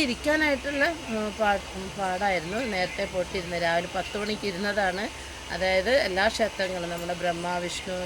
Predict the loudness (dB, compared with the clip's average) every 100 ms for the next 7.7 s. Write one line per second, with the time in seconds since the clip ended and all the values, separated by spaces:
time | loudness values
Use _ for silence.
0 | -6 -6 -4 -4 -4 -4 -6 -8 -8 -8
1 | -6 -4 -4 -4 -4 -6 -4 -4 -6 -4
2 | -4 -2 -4 -4 -8 -10 -8 0 2 4
3 | 2 2 0 -2 -2 -2 -4 -6 -4 -2
4 | -2 -2 -4 -8 -8 -10 -4 -2 2 0
5 | -2 0 2 2 0 -4 -10 -10 -10 -4
6 | -2 2 4 4 2 2 2 2 -4 -4
7 | -2 -2 0 -2 -2 0